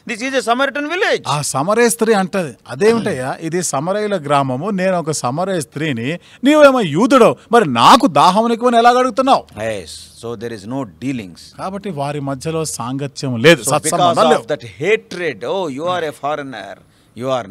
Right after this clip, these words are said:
Speaker 1: not of us," so we don't want you in our village.
Speaker 2: నువ్వేదో పరాయి దేశానికి చెందిన వాడివి కాబట్టి అలాంటి ఆ ద్వేషం ఉంది కాబట్టి వాళ్ళకి ఆ గ్రామంలో నుండి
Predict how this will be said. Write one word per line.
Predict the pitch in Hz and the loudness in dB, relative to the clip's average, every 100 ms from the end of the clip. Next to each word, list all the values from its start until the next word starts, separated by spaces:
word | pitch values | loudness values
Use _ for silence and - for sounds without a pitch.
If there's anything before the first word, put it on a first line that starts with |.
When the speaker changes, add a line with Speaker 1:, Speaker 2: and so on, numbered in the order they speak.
| 143 | -2
Speaker 1:
not | 185 175 | 2 2
of | 147 143 | 2 -2
us," | 104 - - _ - | -6 -10 -20 _ -10
so | 143 135 123 | -6 -4 -6
we | 117 147 | -6 -4
don't | 170 143 | -4 -4
want | 143 131 131 | -6 -6 -10
you | 135 | -10
in | 120 | -10
our | 110 101 | -12 -14
village. | 104 101 82 92 | -12 -12 -14 -6
Speaker 2:
నువ్వేదో | 120 131 147 123 | -2 0 0 -2
పరాయి | 135 139 156 156 | -2 -2 -2 -4
దేశానికి | 156 - 151 156 156 | -4 -4 -4 -4 -2
చెందిన | 151 156 160 | -2 0 2
వాడివి | 165 185 190 147 101 _ | 4 4 4 -2 -6 _
కాబట్టి | 160 170 160 175 151 | -6 -6 -4 -2 -2
అలాంటి | 175 180 170 | -2 -2 -2
ఆ | 120 123 | -4 0
ద్వేషం | 165 190 202 185 | 0 0 -4 -6
ఉంది | 175 165 | -8 -4
కాబట్టి | 156 151 147 156 139 | -4 -4 -8 -6 -6
వాళ్ళకి | 131 123 113 104 123 131 - - 147 | -6 -8 -8 -6 -6 -6 -14 2 4
ఆ | 175 | 6
గ్రామంలో | 170 175 175 170 165 | 4 4 2 2 0
నుండి | 165 | 0